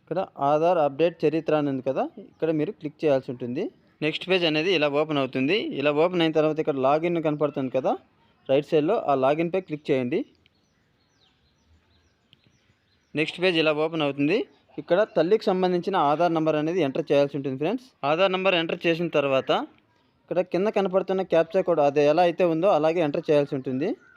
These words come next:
క్యాప్చా కోడ్ ఎంటర్ చేసిన తర్వాత ఇక్కడ login with ఓటీపీ కనపడుతుంది కదా, అక్కడ క్లిక్ చేయాల్సి ఉంటుంది. ఆధార్ కార్డుకి ఏదైతే ఫోన్ నంబర్ లింక్ అయి ఉంటుందో దానికి ఒక ఓటీపీ అయితే వస్తుంది. ఫ్రెండ్స్, ఆ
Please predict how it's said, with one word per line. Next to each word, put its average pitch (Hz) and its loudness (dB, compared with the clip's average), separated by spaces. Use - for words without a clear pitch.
క్యాప్చా 170 0
కోడ్ 208 4
ఎంటర్ 190 -4
చేసిన 185 2
తర్వాత 160 2
ఇక్కడ 165 -2
login 180 2
with 196 -4
ఓటీపీ 180 -2
కనపడుతుంది 160 0
కదా, 165 2
అక్కడ 180 -2
క్లిక్ 165 -8
చేయాల్సి 151 2
ఉంటుంది. 135 -2
ఆధార్ 180 2
కార్డుకి 208 2
ఏదైతే 185 2
ఫోన్ 175 0
నంబర్ 185 0
లింక్ 170 -2
అయి 170 4
ఉంటుందో 165 -4
దానికి 151 -2
ఒక 147 0
ఓటీపీ 170 0
అయితే 170 0
వస్తుంది. 147 -2
ఫ్రెండ్స్, 196 -4
ఆ - 2